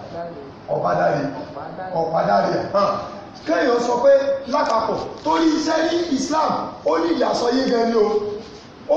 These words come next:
complex. Islam complex. Ó complex kọjá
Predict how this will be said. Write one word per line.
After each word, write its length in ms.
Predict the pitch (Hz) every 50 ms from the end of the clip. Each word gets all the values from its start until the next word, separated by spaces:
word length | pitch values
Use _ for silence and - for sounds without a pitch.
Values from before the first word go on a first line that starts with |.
| 302
complex. 680 | 294 302 311 311 311 302 311 277 - - - - - - - - - - - - - - - - - - - - - - - - - - - - - - - -
Islam 340 | - 240 214 - 311 320 - 269 -
complex. 440 | 269 269 285 277 269 277 277 - - - - - - - -
Ó 100 | 285 294
complex 420 | 294 302 294 294 302 302 311 285 240 -
kọjá 340 | - 247 233 226 254 247 240